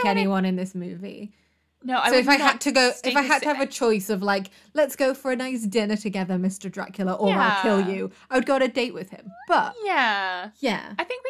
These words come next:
Speaker 1: just spend the whole time being, like, reminiscing about the past, and I'd be like, "Tell me about your wife, Mister Dracula." And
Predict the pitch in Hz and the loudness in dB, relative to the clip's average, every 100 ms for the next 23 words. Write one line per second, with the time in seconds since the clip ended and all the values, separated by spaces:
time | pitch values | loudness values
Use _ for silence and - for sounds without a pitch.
0 | 523 453 - 370 330 294 294 - 254 226 | -6 -6 0 0 0 -4 -6 -4 -4 -2
1 | 220 220 214 214 190 180 170 - - _ | -4 -6 -6 -6 -6 -6 -8 -14 -20 _
2 | 233 262 247 214 208 - 180 180 175 196 | -2 0 0 -4 -6 -8 -8 -8 -8 -14
3 | 214 _ - 208 190 214 - 175 185 - | -20 _ -10 -6 -6 -8 -10 -8 -8 -10
4 | 202 220 220 - 311 285 269 233 214 202 | -14 -10 -12 -10 -12 -10 -10 -10 -12 -10
5 | 202 180 - 190 - 202 180 - - 190 | -10 -10 -12 -20 -20 -18 -16 -16 -16 -14
6 | 190 | -14